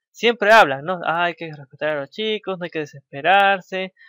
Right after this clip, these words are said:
para que vengan más artistas, eh, a nuestro país, ¿no? Hay que demostrar bastante educación, etcétera, porque eso es lo que importa". Pero lamentablemente parece que las chicas no se pusieron de acuerdo, simplemente se desesperaron con el, con el actor y modelo, porque era un coreano,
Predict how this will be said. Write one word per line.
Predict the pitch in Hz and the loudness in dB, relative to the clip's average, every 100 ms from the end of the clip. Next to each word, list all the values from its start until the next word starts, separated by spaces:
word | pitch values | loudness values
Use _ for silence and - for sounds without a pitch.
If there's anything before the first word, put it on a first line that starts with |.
| _ | _
para | 151 147 | -2 -2
que | - 143 | -4 0
vengan | 156 254 269 175 147 | 4 4 2 -2 -2
más | 156 151 | -6 -6
artistas, | 151 147 - 208 202 - 175 175 - | -8 -8 -10 -8 -10 -2 -2 -2 -4
eh, | 156 147 | -8 -6
a | 143 143 | -4 -4
nuestro | 143 143 - 143 | -6 -10 -8 -8
país, | 131 131 156 233 185 | -4 -2 -2 -2 -4
¿no? | 156 160 185 | -6 -4 -2
Hay | 175 | -2
que | 175 | -4
demostrar | 170 151 143 160 160 | -6 -6 -8 -4 -2
bastante | 147 - 175 165 | -4 -6 -8 -6
educación, | 151 143 135 - 185 | -8 -6 -6 -4 -6
etcétera, | 165 - 190 - - | -6 -6 -4 -4 -8
porque | - 143 156 | -10 -12 -12
eso | 160 | -10
es | 170 | -12
lo | |
que | - 139 - _ _ - | -12 -16 -18 _ _ -8
importa". | 156 135 185 240 185 135 131 _ _ _ | -6 0 6 6 6 -2 -10 _ _ _
Pero | 185 196 | 0 2
lamentablemente | 196 208 220 247 233 247 233 220 | 2 0 0 0 0 -2 -2 -4
parece | 208 226 220 | -4 -6 -6
que | 165 156 - | -6 -6 -8
las | - 156 | -10 -10
chicas | - 190 170 | -10 -10 -10
no | 175 | -8
se | - | -10
pusieron | - 156 175 | -12 -12 -4
de | 151 | -2
acuerdo, | 143 190 | -2 -4
simplemente | 185 175 170 185 | -4 -10 -12 -12
se | 180 | -10
desesperaron | 151 151 147 151 160 175 180 _ _ _ - | -8 -8 -4 0 2 0 -6 _ _ _ -14
con | 160 151 | -10 -6
el, | 143 135 135 135 - - | -8 -10 -18 -20 -20 -12
con | 156 | -6
el | 147 | -4
actor | 135 151 175 208 220 156 | -4 0 2 2 -2 -10
y | 151 | -6
modelo, | 143 156 185 196 | 0 2 2 0
porque | 160 143 | -6 -6
era | 151 | -6
un | 170 | -4
coreano, | 156 165 190 220 - | 0 2 2 0 -10